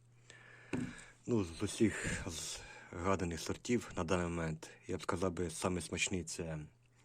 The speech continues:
Самаренко, Сніжний Кальвіль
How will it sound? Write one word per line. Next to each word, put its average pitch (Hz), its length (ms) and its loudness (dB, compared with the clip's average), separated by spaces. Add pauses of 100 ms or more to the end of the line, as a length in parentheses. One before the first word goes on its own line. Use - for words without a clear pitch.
(160)
Самаренко, 98 720 4 (1080)
Сніжний 87 320 4
Кальвіль 95 400 4